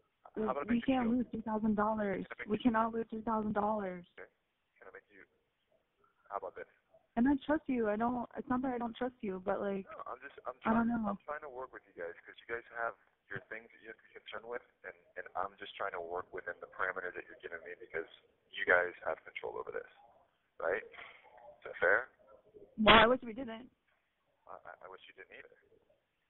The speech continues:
Speaker 1: but that's just the, that's the rules of the game that we're playing right now. So I can't
Speaker 2: It's not a
Speaker 1: leave.
Speaker 2: game.
Speaker 1: I can't. I, <laughs> why are you arguing?
Speaker 2: I'm not arguing with you.
Speaker 1: All right. Um,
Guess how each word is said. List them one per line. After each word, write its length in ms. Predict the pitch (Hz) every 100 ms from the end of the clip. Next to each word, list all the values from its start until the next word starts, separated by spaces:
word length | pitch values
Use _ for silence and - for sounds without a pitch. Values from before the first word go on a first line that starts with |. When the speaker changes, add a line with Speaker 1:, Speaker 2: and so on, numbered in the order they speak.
| _
Speaker 1:
but 140 | - 65 _
that's 140 | 82 - - -
just 140 | - _
the, 80 | 87 - -
that's 140 | - -
the 60 | 82
rules 200 | 85 87
of 40 |
the 80 | 87
game 160 | 92 90
that 80 | -
we're 100 | -
playing 180 | - 71
right 160 | - -
now. 140 | - - _ - - - _ -
So 360 | 90 90 92 - _ - - _ _ - _ - -
I 140 | 107 -
can't 220 | - - -
Speaker 2:
It's 80 | 247
not 140 | 240
a 40 |
Speaker 1:
leave. 80 | 196
Speaker 2:
game. 380 | 202 208 202 214 - -
Speaker 1:
I 100 | - -
can't. 220 | - 330 _
I, 80 | - - _
<laughs> 840 | - - - - - - - - 123
why 100 | -
are 60 | 113
you 280 | - - -
arguing? 500 | - - - - - _ - - - _ - - - - - -
Speaker 2:
I'm 160 | 233 240
not 240 | 320 -
arguing 280 | 262 247 226
with 140 | 254 294
you. 260 | 226 269 - _ -
Speaker 1:
All 60 |
right. 220 | 85 - - _ - - - _ _ _ _ -
Um, 240 | 90 90